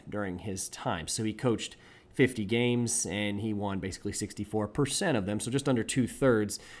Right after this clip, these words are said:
which, again, depending on the era of Notre Dame football, that might be kinda good. But, however, at that time, you know, following Frank Leahy, that was kind of tough sledding. But, however, though his teams didn't win as consistently as his predecessors, he did,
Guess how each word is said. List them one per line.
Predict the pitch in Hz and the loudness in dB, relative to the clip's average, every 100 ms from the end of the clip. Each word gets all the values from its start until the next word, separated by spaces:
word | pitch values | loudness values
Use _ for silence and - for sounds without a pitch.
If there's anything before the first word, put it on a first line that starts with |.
| - | 0
which, | 139 135 - - - _ - | 6 6 6 -4 -10 _ 0
again, | 139 147 131 127 - | 4 6 6 2 -2
depending | 131 160 156 | 0 4 6
on | 147 | 8
the | 135 127 | 8 8
era | 139 | 8
of | 131 | 8
Notre | 131 135 | 6 6
Dame | 131 | 6
football, | 131 156 147 | 6 4 6
that | 139 139 | 6 6
might | 143 123 | 4 4
be | 120 131 - - | 6 4 2 -4
kinda | - 110 104 | 0 2 6
good. | 151 214 208 165 - - - | 8 10 10 6 -4 -16 0
But, | 113 165 | 6 6
however, | 135 147 127 123 117 | 8 6 8 6 4
at | - | 4
that | 147 135 | 2 2
time, | - 123 120 120 113 117 | 2 2 4 2 0 -2
you | 107 | -4
know, | 95 | -2
following | - 123 117 110 | 2 2 4 0
Frank | 104 120 107 113 | -2 0 0 0
Leahy, | 120 117 120 117 117 - - - - | 2 2 4 2 0 -6 -20 -20 -2
that | 117 95 | -2 0
was | 113 | -2
kind | - 110 104 | -2 -2 0
of | - | -2
tough | - 98 - | -2 0 2
sledding. | - 135 135 107 95 90 | 2 6 6 6 0 -2
But, | - 135 - - | 2 4 2 0
however, | 165 170 123 | 4 6 6
though | 120 190 | 4 4
his | 160 143 | 4 2
teams | - 180 143 | 2 2 2
didn't | 120 139 113 113 | 6 4 4 4
win | 139 127 | 4 6
as | 117 | 4
consistently | - 117 - 139 127 104 113 | 0 -2 -2 -2 -2 0 2
as | 107 | 0
his | - 101 | -2 -4
predecessors, | - 139 113 107 127 123 - 110 | 0 2 2 2 2 2 2 -2
he | - 185 | 0 -2
did, | 117 123 139 78 | 2 6 6 4